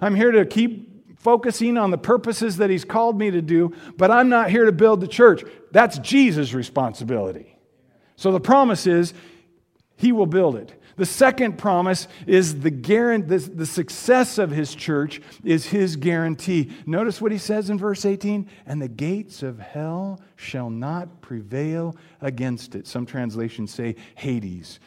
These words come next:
It is the idea of the area of the dead. So there's a, a sense in which what Jesus is saying, he's promising the success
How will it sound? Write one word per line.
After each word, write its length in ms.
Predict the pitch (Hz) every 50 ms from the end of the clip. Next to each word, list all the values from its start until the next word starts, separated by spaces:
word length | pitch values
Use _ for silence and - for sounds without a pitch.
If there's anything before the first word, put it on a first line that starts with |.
| _ - -
It 80 | 139 139
is 140 | 143 127
the 140 | - 139 135
idea 360 | 131 131 127 131 147 156 156
of 80 | 139 117
the 180 | 120 135 156 127
area 380 | 143 165 170 175 180 180 170
of 260 | 160 - 135 139 123
the 120 | 117 123 113
dead. 560 | 101 92 127 123 113 101 87 80 82 69 - _ _ _ _ _ _ _ _
So 160 | - 175 170
there's 200 | 160 185 175 139
a, 120 | 156 135 - - - -
a 100 | 175 160
sense 400 | - - - 208 254 254 - -
in 160 | 196 202 196
which 180 | 190 196 - 135
what 160 | 160 180 156
Jesus 480 | 117 123 185 214 220 196 190 185 160
is 160 | 170 170 147 -
saying, 340 | - 190 208 220 226 226
he's 180 | 208 175 156 160
promising 560 | - - 190 208 208 214 185 - - 185 190
the 120 | 170 156 135
success 600 | - - 147 123 - - 208 226 240 208 - -